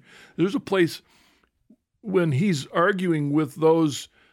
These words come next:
Gnostics that want to claim that Jesus didn't really come in the flesh.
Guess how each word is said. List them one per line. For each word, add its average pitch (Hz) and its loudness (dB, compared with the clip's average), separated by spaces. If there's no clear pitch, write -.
Gnostics 175 -2
that 156 -2
want 151 0
to 139 -6
claim 175 0
that 143 -2
Jesus 160 0
didn't 156 -2
really 185 2
come 185 0
in 139 -4
the 127 -6
flesh. - -6